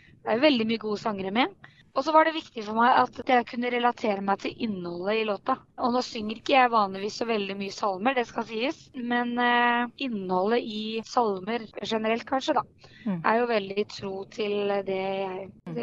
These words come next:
Speaker 1: lever i.
Speaker 2: Og hva tilbakemeldinger har du fått da etter dette her? Etter at du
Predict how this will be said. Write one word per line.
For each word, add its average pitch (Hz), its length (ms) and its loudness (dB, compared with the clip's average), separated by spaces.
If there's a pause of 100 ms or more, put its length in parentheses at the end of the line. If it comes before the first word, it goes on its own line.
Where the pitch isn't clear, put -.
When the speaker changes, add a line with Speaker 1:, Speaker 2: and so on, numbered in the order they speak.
(120)
Speaker 1:
lever 208 220 2
i. 240 120 -10 (420)
Speaker 2:
Og - 80 -4
hva 330 360 6
tilbakemeldinger 262 560 6
har 214 60 6
du 196 80 2
fått - 400 -2
da 170 80 2
etter 170 540 2
dette 165 220 -4
her? 156 180 -2 (580)
Etter 208 240 0
at 202 80 0
du 202 60 2